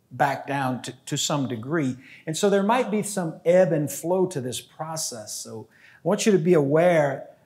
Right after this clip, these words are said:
that you are not failing if you are having setbacks in this process. This is a normal, natural process, and it has to work itself out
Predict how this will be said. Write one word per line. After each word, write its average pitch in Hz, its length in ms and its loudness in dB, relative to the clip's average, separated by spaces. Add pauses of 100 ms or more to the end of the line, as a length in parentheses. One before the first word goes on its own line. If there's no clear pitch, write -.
(120)
that 143 300 2
you 196 180 4
are 151 140 6
not 160 300 0
failing 135 1040 -2 (560)
if 156 240 0
you 170 220 -2
are 131 380 0
having 143 380 -2
setbacks 127 960 -8
in 135 140 -6
this 123 160 -8
process. - 720 -10 (120)
This 160 220 -2
is 123 140 -6
a 120 80 -6
normal, 156 720 2
natural 143 500 -6 (120)
process, 127 640 -8 (400)
and 127 140 -4
it 117 120 -8
has 151 280 -4
to 147 100 -4
work 135 280 -4
itself 117 420 -8
out 113 300 -8